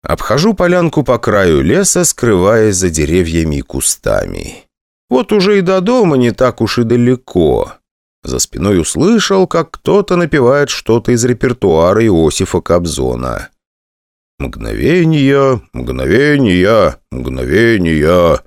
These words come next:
повторял где-то около забора охранник, постепенно уходя дальше по периметру.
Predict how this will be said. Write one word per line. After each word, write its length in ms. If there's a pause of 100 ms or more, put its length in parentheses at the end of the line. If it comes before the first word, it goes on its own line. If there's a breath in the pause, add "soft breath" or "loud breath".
(280)
повторял 540
где-то 400
около 300
забора 460
охранник, 680
постепенно 640
уходя 580
дальше 680
по 180
периметру. 1040